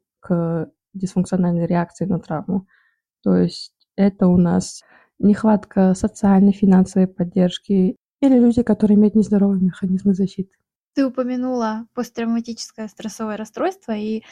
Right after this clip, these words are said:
Speaker 2: мы, наверное, будем к ней обращаться, э, используя аббревиатуру П Т С Р, и нужно дать, э, определение,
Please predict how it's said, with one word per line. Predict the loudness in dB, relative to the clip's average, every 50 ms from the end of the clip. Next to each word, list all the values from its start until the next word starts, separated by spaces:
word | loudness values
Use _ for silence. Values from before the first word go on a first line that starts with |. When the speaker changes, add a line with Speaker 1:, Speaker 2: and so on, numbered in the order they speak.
| -20 _ _ _ _ _ _ _ _ 0
Speaker 2:
мы, | 0 2 2
наверное, | 2 0 0 0 0 0
будем | 0 0 0 -2 -2 -2
к | -4 -6
ней | -14 -12
обращаться, | _ -6 -6 -4 -4 -6 -4 -6 -6 -8 -8 -10 -6 -6 -4 -4 -4 -8 -10 -14 -18 _ _ _
э, | _ -20 -20 -18 -18 -14
используя | -14 -14 -8 _ -4 -2 -2 -2 -4 -4
аббревиатуру | -4 -4 -4 -4 -4 -6 -6 -6 -6 -6 -4 -4 -6 -8 -10 -10
П | _ -12
Т | -10 -8 -8 -8
С | -6 -6
Р, | -6 -6 -6 _ _ _ _ _ _ _ _ _ _ -20 -20 _ _ _
и | -4 -2 0 0 0 0
нужно | 0 -2 -2 -2 0 0 0 0
дать, | -2 -2 -4 -8 -12
э, | -14 -14 -14 -14 -12
определение, | -14 -14 -10 -8 -6 -6 -4 -4 -4 -6 -6 -6 -8 -8 -10